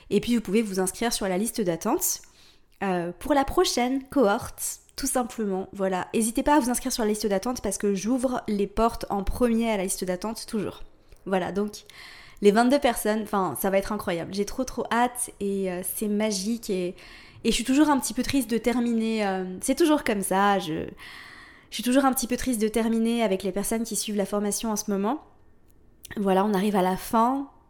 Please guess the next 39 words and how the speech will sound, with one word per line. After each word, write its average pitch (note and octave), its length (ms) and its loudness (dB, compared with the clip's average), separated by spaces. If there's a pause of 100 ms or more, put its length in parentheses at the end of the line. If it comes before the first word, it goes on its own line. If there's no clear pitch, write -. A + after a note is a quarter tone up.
(200)
<laughs> A#3+ 60 2 (1400)
Et A3 220 4
il G#3+ 60 2
s'est G#3+ 140 2
passé G#3 240 2
beaucoup A3 240 0
de C4 80 0
choses, C#4+ 240 4
ça A#3+ 140 0
a - 20 2
été G3+ 160 -2
fort, B3 400 4
ça - 120 -2
a - 20 2
été F3+ 200 0
magique G#3+ 600 -2
et, F#3 420 -6
et - 20 -4
voilà. F3 360 -8
Bref, F#3+ 340 -2
quelle C4 140 4
aventure B3+ 360 0
exceptionnelle, G3+ 760 -4
on A3 100 -2
adore. G3 380 -2 (280)
Alors, B3 320 4 (200)
tips - 340 2
numéro A3 480 0
un. A3 180 0 (1040)
Mon A3+ 120 0
premier D#4+ 300 6
tip C#4 340 -2
pour - 120 -8
te A3+ 100 -2
lancer A#3 320 4
sur A3+ 200 2
les F#3+ 140 4
réseaux B3 180 2
sociaux, B3 460 0